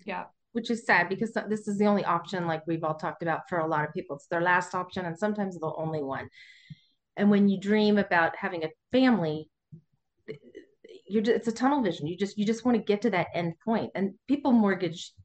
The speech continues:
Speaker 2: mortgage houses, take loans, borrow from family members. I mean, it's, it's a big, big process. Big process financially, which is so sad. I, I wish there could be something that, and I know there's some companies, like Men Having Babies and stuff, they give out, like, um,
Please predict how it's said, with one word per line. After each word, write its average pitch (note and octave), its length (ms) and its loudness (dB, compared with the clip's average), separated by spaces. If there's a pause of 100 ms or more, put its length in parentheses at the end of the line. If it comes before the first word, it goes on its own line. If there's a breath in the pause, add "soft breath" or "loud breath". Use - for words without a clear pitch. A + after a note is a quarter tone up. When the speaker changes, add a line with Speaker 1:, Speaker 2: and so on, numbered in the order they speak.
(140)
Speaker 2:
mortgage G#3 280 -4
houses, A#3 440 0
take G#3+ 220 -2
loans, A3+ 380 4
borrow G3+ 260 0
from A3 200 0
family A#3 300 2
members. G3+ 300 0
I F#3 60 -2
mean, G3+ 160 2
it's, C#4 240 -4
it's C#4+ 260 0
a F4 160 -2 (160)
big, G#3 380 4
big G3 240 2
process. F3 600 -6 (680 soft breath)
Big A#3+ 340 2
process E3+ 340 -8
financially, - 760 -8
which G3 220 -8
is G#3+ 180 -8
so D#4 140 0
sad. - 440 -6
I, F#3+ 100 -4 (100)
I G#3+ 80 0
wish A3 420 -2
there G#3+ 100 0
could A3 140 -2
be G#3 80 0
something G3 420 -2
that, - 160 -4 (220 loud breath)
and C#4 100 4
I D4+ 60 6
know D4+ 140 4
there's D4+ 200 0
some A3+ 200 0 (140)
companies, G#3 400 2
like F3+ 160 -2
Men F#3 180 0
Having F3 200 -2
Babies E3 300 0
and E3 120 -6
stuff, E3 240 -4
they D#3+ 80 0
give D#3+ 180 -2
out, D3+ 200 -2
like, D3 280 -6
um, C#3 360 -6